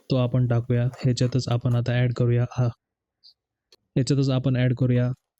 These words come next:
हळद, जी मगाशी आपण विसरलेलो. हे बऱ्यापैकी भाजून घ्या आणि हे आटवून घ्या असं, म्हणजे हे पूर्ण भाजून घेतलं पाहिजे. कारण लक्षात घ्या, आलं आणि मिरची ही कच्ची असणार आहे, त्यामुळे हे तुम्हाला व्यवस्थित भाजून घेतलं पाहिजे, त्यामुळेच त्या डिशला फ्लेवर येणार.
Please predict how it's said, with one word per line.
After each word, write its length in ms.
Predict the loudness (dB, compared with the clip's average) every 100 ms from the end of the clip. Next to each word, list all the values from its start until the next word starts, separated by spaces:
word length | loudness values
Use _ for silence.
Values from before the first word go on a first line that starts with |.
| _ _ -6
हळद, 380 | 0 0 0 -2
जी 100 | 0
मगाशी 320 | 2 2 2 2
आपण 220 | 2 0
विसरलेलो. 420 | 0 0 2 2
हे 100 | 2
बऱ्यापैकी 420 | 2 2 0 0
भाजून 400 | 2 2 2 2
घ्या 200 | 2 2
आणि 180 | 2 2
हे 100 | 2
आटवून 340 | 0 0 0
घ्या 140 | 2 0
असं, 260 | 0 0
म्हणजे 200 | 0 2
हे 80 | 2 2
पूर्ण 300 | 2 2 2
भाजून 340 | 2 4 4 4
घेतलं 220 | 2 2
पाहिजे. 200 | 0 0
कारण 300 | 0 2 2
लक्षात 260 | 0 0 0
घ्या, 180 | 0 2
आलं 220 | 2 2
आणि 200 | 2 4
मिरची 380 | 2 2 2 2
ही 120 | 2 2
कच्ची 240 | -2 0 -2
असणार 280 | 0 0
आहे, 100 | 0 0
त्यामुळे 260 | 2 4
हे 60 | 2
तुम्हाला 300 | 2 2 2
व्यवस्थित 380 | 2 2 0 0
भाजून 300 | 2 2 2
घेतलं 220 | 2 2
पाहिजे, 320 | 0 0 -2 -6 _ _ -20 -20 -6 0
त्यामुळेच 460 | 2 4 2 0 0
त्या 120 | 0 -2 -6 -18 -20 _ -2
डिशला 320 | 0 2 2
फ्लेवर 260 | 2 2 2
येणार. 140 | -2